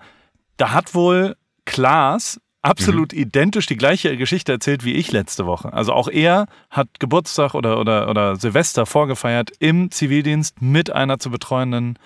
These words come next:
Speaker 2: Was?
Speaker 1: Dame. Das kann doch nicht sein. Also ich, ich
Speaker 2: Also
Speaker 1: überleg
Speaker 2: hast
Speaker 1: die
Speaker 2: du die
Speaker 1: ganze Zeit
Speaker 2: Geschichte
Speaker 1: diese Geschichte.
Speaker 2: gehört oder, oder ist, ist es, hast du es gerade geschickt
Speaker 1: Nein,
Speaker 2: bekommen?
Speaker 1: mir hat jemand das geschrieben und hat gesagt, „Hä, wie ist es denn, hast du von Klaas geklaut oder hat Klaas von dir geklaut?“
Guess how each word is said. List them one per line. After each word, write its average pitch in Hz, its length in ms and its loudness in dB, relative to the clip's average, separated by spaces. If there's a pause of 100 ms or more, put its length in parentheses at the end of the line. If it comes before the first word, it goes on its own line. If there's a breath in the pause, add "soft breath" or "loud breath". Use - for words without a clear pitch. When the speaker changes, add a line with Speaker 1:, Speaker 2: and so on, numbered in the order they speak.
(180 loud breath)
Speaker 2:
Was? 85 140 2
Speaker 1:
Dame. 131 400 4 (880 soft breath)
Das 120 160 -4
kann 170 180 0
doch 156 80 2
nicht 104 160 -2
sein. 131 300 -2 (600)
Also 131 140 0
ich, 117 60 -6
ich - 60 0
Speaker 2:
Also 110 160 2
Speaker 1:
überleg - 160 6
Speaker 2:
hast 123 60 0
Speaker 1:
die - 40 0
Speaker 2:
du 165 100 6
die 147 80 6
Speaker 1:
ganze 143 60 6
Zeit 139 80 4
Speaker 2:
Geschichte 190 220 4
Speaker 1:
diese 226 120 4
Geschichte. 214 220 4
Speaker 2:
gehört 170 140 4
oder, 147 80 0
oder 160 140 2
ist, 143 120 0
ist 131 180 -2
es, 123 160 0
hast 127 160 2
du 127 40 -2
es 113 60 -4
gerade 120 160 2
geschickt 226 200 6
Speaker 1:
Nein, 175 100 2
Speaker 2:
bekommen? 87 200 0 (100)
Speaker 1:
mir 127 120 0
hat 151 120 -2
jemand 160 240 2
das 139 100 -6
geschrieben 139 580 0
und 104 140 -6
hat 123 120 -6
gesagt, 120 300 -2
„Hä, 151 320 2
wie 139 140 -2
ist 147 180 -2
es 139 140 -4
denn, 131 220 -2
hast 131 200 -4
du 147 120 0
von 120 220 -2
Klaas 127 280 2
geklaut 175 380 0
oder 147 120 0
hat 139 140 -6
Klaas 135 260 0
von 139 160 -4
dir 127 160 0
geklaut?“ 90 360 -4